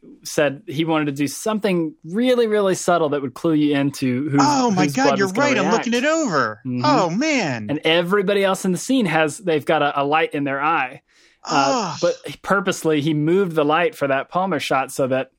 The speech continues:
Speaker 1: Palmer's, uh, got shadows over his eyes instead of a gleams, which is supposed to clue you in that he's, uh, he's not a human.
Speaker 2: Oh, gold star, Dean Cundy.
Speaker 1: <laughs>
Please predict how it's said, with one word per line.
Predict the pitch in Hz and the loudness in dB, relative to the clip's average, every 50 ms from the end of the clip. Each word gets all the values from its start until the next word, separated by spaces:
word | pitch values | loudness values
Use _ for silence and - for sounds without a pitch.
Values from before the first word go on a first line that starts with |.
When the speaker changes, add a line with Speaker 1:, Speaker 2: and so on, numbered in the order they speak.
| _ - | _ -6
Speaker 1:
Palmer's, | - 156 151 156 151 143 139 127 - 160 - | -2 0 0 2 2 0 -2 -2 -4 -8 -6
uh, | - 139 131 127 127 127 127 131 | -2 -2 0 0 0 -2 -4 -4
got | - 151 139 127 - | -4 -4 -4 -4 -4
shadows | - - 160 151 151 147 139 131 123 | -2 0 2 2 2 0 0 0 0
over | 139 131 120 123 120 | -2 -2 -2 -4 -4
his | 120 113 113 | -4 -4 -4
eyes | 127 120 120 120 117 - | -6 -6 -6 -6 -8 -10
instead | 127 113 - - 139 123 | -10 -12 -10 -6 -4 -4
of | 120 120 113 | -4 -4 -4
a | 123 117 | -6 -6
gleams, | 113 131 127 127 123 117 113 110 - - | -4 -2 -2 -2 -2 -2 -4 -6 -6 -6
which | 127 113 - | -6 -4 -4
is | 135 - | -4 -2
supposed | - 139 - - 135 127 - - | -4 -2 0 0 0 -2 -2 -6
to | - 127 123 120 117 _ _ _ _ _ _ | -8 -6 -6 -8 -8 _ _ _ _ _ _
clue | - - 156 151 | -2 0 2 2
you | 143 131 135 135 | 4 2 2 2
in | 123 123 123 120 117 | 2 0 0 0 0
that | 117 117 | -2 -4
he's, | - - 120 117 117 107 - | -6 -4 -4 -4 -4 -2 0
uh, | 120 110 110 107 107 107 - | 0 0 0 0 -4 -6 -8
he's | 131 117 113 - | -10 -10 -8 -4
not | 135 120 113 110 | -2 -2 -2 -2
a | 107 | -2
human. | 101 117 117 110 110 110 127 - _ _ _ _ _ _ _ _ _ - | -4 -4 -4 -4 -6 -8 -10 -14 _ _ _ _ _ _ _ _ _ -4
Speaker 2:
Oh, | - 269 262 254 233 208 190 170 147 139 131 127 | -2 0 2 4 4 4 4 2 2 0 -2 -2
gold | 233 247 254 233 185 139 | 0 0 2 0 -2 -4
star, | - - - 190 180 170 156 135 | -6 -2 0 2 2 2 2 0
Dean | 127 - 160 165 156 143 | -2 -4 -6 -6 -6 -6
Cundy. | - - 151 156 156 143 127 123 | -6 -4 -4 -4 -2 -2 -2 0
Speaker 1:
<laughs> | 214 156 - - 214 - - - 196 - - 208 - 196 226 - | 0 0 0 0 -2 -2 0 -2 -2 0 0 -2 0 2 0 0